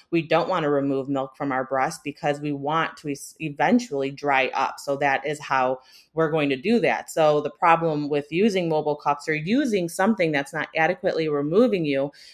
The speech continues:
uh, removing your milk, you are truly telling your body, like, "Hey, let's, the milk's still there. We don't need to ramp up production." But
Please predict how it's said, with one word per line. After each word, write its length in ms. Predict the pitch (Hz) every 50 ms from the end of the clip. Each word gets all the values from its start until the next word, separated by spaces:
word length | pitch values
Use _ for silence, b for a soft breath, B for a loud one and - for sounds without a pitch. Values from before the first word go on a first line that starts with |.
| B B B B
uh, 100 | - 151 147 170
removing 360 | 175 190 202 214 196 196 160
your 120 | 151 143
milk, 320 | 143 170 196 190 160 151 -
you 160 | 175 180 - -
are 640 | - 160 165 180 196 202 185 165 147 143 151 160 160 _ _ _ _ _ _ _ _
truly 460 | - - - 311 403 403 254 165 139
telling 340 | 139 - - 180 175 170 160
your 80 | 147 139
body, 280 | 139 151 175 196 175
like, 180 | 147 131 139 -
"Hey, 240 | - 202 220 208 160
let's, 500 | 139 127 135 143 - - - - - _ _ _ -
the 140 | 143 151 160
milk's 280 | 170 180 208 208 -
still 240 | - - 202 196 180
there. 180 | 170 196 254 269
We 140 | 214 180 170
don't 160 | 190 190 196
need 140 | 202 214 208
to 100 | 202 180
ramp 300 | 180 175 180 185 185 208
up 220 | 196 196 202 - - _ _
production." 760 | - 175 160 175 190 262 - - - 143 127 139 156 - _ _ _
But 340 | - 196 196 190 160 139 -